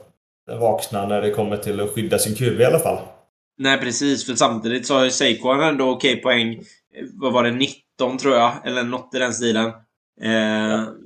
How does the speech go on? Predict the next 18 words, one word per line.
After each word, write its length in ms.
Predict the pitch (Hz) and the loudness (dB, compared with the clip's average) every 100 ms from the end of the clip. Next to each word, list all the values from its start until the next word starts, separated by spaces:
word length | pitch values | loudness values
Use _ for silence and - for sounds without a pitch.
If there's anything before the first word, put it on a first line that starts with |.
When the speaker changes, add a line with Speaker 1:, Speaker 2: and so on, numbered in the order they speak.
| - _ _ _ _ | -20 _ _ _ _
Speaker 2:
så 220 | 170 139 127 | -4 0 0
att, 180 | - | 2
eh, 140 | 131 120 - _ _ | 2 2 -2 _ _
det, 160 | - 139 160 151 | -2 0 0 -6
det, 360 | 117 135 131 127 113 | 0 2 2 0 0
det 60 | 135 | 0
är 40 | |
ju 80 | 139 | 2
inte 500 | 139 - - 135 139 | 0 -4 2 2 2
nödvändigtvis 1400 | 131 139 151 135 120 123 127 - - - - 147 127 - | 0 2 4 4 4 0 -2 -6 -10 -10 -4 0 0 0
att, 340 | 123 - - 139 | -4 -2 -4 -4
att 180 | 123 - - - | -8 -8 -10 -4
O-linen 500 | 120 117 110 110 113 | -2 0 -2 0 -2
är 40 | |
helt 320 | 110 113 110 | 0 -2 2
värdelösa. 1000 | 131 117 107 117 131 107 - 196 120 98 98 _ _ _ - | 2 4 2 4 6 4 2 2 0 0 -10 _ _ _ -2
Eh, 420 | 113 110 107 104 | 2 2 0 4
Speaker 1:
Nej, 320 | 139 151 151 | 6 6 4